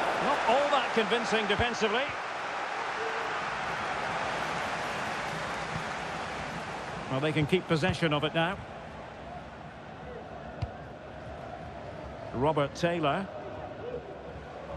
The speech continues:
Now Jordi Alba.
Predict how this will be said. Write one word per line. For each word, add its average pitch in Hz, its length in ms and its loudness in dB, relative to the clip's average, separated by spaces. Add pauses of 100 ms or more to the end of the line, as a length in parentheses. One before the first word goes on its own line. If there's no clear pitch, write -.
(1300)
Now 143 160 2
Jordi 190 340 4
Alba. 202 380 4